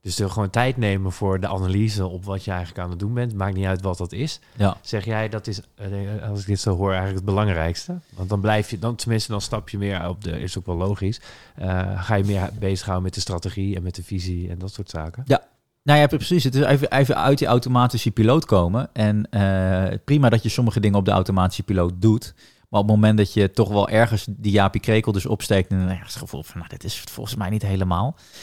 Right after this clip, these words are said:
Speaker 2: dan is het heel goed om inderdaad die rust op te, eh, eventjes te, te nemen en dan inderdaad eventjes van een afstandje te kijken van, hé, maar hoe gaat het hier eigenlijk? En, en, en, en vooral ook dan de durf en de drive hebben,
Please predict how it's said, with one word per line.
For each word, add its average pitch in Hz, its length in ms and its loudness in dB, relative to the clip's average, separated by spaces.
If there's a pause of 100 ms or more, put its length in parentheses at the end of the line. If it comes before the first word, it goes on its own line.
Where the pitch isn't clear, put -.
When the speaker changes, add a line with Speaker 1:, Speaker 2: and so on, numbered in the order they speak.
(140)
Speaker 2:
dan 104 200 4
is 95 80 4
het 95 100 0
heel 98 160 6
goed 101 240 -2
om 92 60 2
inderdaad 85 260 0
die 95 120 0
rust 104 220 0
op 95 100 -2
te, 101 140 -2
eh, 95 280 -2
eventjes 90 340 -4
te, - 140 -20
te - 120 -2
nemen 90 380 2
en 95 60 0
dan 92 220 2
inderdaad 92 380 2
eventjes - 260 -6
van 92 100 -6
een 90 60 0
afstandje 110 380 -2
te - 100 -8
kijken 101 320 -2
van, 104 120 -10
hé, 107 80 -4
maar 95 120 -2
hoe 101 180 -6
gaat 151 220 -4
het - 100 -6
hier 92 160 -2
eigenlijk? - 520 -14 (560)
En, 98 240 -2
en, 101 180 -2
en, 104 200 -2
en 101 260 -2 (100)
vooral 110 320 0
ook 92 140 0
dan 113 400 0
de 110 180 -8
durf 123 400 2
en - 220 -8
de 107 80 -2
drive 113 400 0
hebben, 104 320 -2